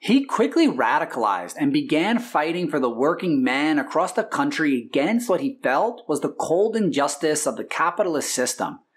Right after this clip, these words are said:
He became active in organized labor and was an editor for a union publication. In eighteen ninety-three, he became president of the American Railway Union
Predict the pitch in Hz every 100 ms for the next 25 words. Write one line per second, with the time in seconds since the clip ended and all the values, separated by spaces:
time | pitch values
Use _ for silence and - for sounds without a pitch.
0 | - - - 185 247 285 294 - 135 143
1 | - 180 165 143 123 135 170 175 156 -
2 | 117 127 110 92 104 139 160 160 - 147
3 | 185 208 220 208 151 131 120 123 170 175
4 | 143 139 131 123 120 117 87 80 - 160
5 | 175 190 240 285 294 214 202 202 190 -
6 | 139 151 156 139 139 139 214 233 - 156
7 | 156 170 165 151 123 127 131 170 220 240
8 | 175 120 131 151 151 147 139 120 123 135
9 | 101